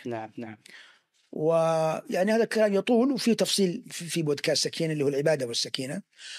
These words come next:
Speaker 2: فقلنا إنه هناك شيء داخل العبادة وهناك شيء خارج العبادة.
Speaker 1: <laughs>
Speaker 2: خارج العبادة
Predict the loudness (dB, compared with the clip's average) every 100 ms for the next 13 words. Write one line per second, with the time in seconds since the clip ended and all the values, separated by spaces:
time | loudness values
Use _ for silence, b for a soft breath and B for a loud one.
0 | B -4 2 4 4 4 4 2 0 -8
1 | B B 0 2 2 2 2 2 0 2
2 | 2 0 0 0 2 2 2 2 0 0
3 | 0 2 2 0 -4 -8 -14 -18 -20 _
4 | -12 -8 -8 -10 -18 B B B 0 2
5 | 2 2 4 4 4 2 0